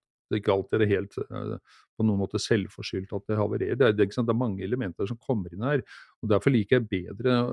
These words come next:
eh, å si at vi stadfester nullitet fremfor å si at vi annullerer ekteskap, eller at det er u-, ugyldig sånn sett da. Men, eh, <laughs> jeg, jeg har ikke noe definisjonsmakt, det er bare min personlige mening som jeg nå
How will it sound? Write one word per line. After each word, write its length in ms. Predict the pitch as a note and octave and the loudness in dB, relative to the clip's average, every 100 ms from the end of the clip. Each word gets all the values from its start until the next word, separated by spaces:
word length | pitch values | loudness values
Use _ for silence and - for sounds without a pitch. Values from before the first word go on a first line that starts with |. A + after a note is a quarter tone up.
| A#2 | -4
eh, 160 | A2 A#2+ G#2+ D3+ - | -6 -8 -12 -16 -8
å 160 | A2+ | -8
si 220 | - G2+ F#2 | -6 -2 -2
at 140 | F#2+ | -2
vi 140 | G#2+ G#2 A#2 | 0 -2 -2
stadfester 800 | A2 - A2 F2+ - - G2+ - | -8 -4 -2 -2 -4 -8 -6 -2
nullitet 480 | G2+ G#2 G#2+ F#2 G2+ - | 0 0 -2 -2 -2 -2
fremfor 320 | G2+ F2+ G#2 | -6 -4 -8
å 80 | G2 | -8
si 160 | - | -8
at 100 | F#2 - | -8 -6
vi 80 | G2 | -6
annullerer 580 | G2 G2+ G2 F2 F#2 G2+ | -2 0 0 -2 -6 -10
ekteskap, 480 | - G2+ - F#2 - | -10 -16 -10 -10 -8
eller 220 | G2+ F#2+ | -6 -6
at 20 | - | -6
det 80 | F#2+ | -4
er 100 | F#2 G2+ | -4 -6
u-, 100 | - _ A#2+ | -10 _ -4
ugyldig 500 | F#2+ F2 F2 F2+ G2+ | -2 -4 -8 -6 -4
sånn 220 | F#2+ F#2 | -4 -6
sett 160 | - G#2+ | -6 -4
da. 80 | F#2 - _ - - - _ _ A2 | -6 -8 _ -20 -20 -20 _ _ 6
Men, 160 | A2+ | 8
eh, 240 | A2+ A2+ A#2 | 8 8 8
<laughs> 60 | |
jeg, 180 | - B2 A#2 A2 | 8 6 8 8
jeg 80 | |
har 160 | A#2 D3+ | 8 8
ikke 160 | - A2 | 6 4
noe 80 | |
definisjonsmakt, 800 | G#2+ G2+ A2 - G2 F#2 C3+ C3 | 4 4 2 0 -8 -4 -2 0
det 140 | - A2 | 2 4
er 100 | B2 | 4
bare 240 | G2+ G2+ G2 F#2 F2+ - - _ - | 4 4 2 -2 -6 -14 -18 _ -4
min 240 | G#2+ F2+ | -2 0
personlige 500 | G#2+ G2+ G2 F#2+ G2 G#2+ | -2 -2 -2 -2 2 2
mening 320 | F2+ F2+ A2+ | 0 -4 -6
som 160 | - | -2
jeg 160 | B2 | 0
nå 80 | G2 | 0